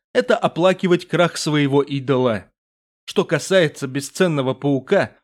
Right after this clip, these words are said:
удар о стену оказался для него слишком сильным. Одна из самых крупных ног сломалась первой, и гигантский обломок рухнул в центр храма.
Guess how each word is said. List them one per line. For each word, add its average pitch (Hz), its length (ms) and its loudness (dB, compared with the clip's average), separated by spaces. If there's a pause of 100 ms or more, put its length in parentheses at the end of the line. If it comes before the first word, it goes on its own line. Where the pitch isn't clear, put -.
(140)
удар 240 340 0
о 175 80 0
стену 214 400 0
оказался 175 640 2
для 151 160 0
него 147 220 0
слишком 151 460 0
сильным. 123 680 -2 (420)
Одна 180 320 4
из 143 100 -2
самых 170 360 0
крупных 151 420 -2
ног 185 300 0 (160)
сломалась 196 580 2
первой, 120 640 -2 (240)
и 240 80 2
гигантский 202 520 2
обломок 196 460 0
рухнул 180 400 2
в 180 80 -6
центр 135 380 -2
храма. 123 640 0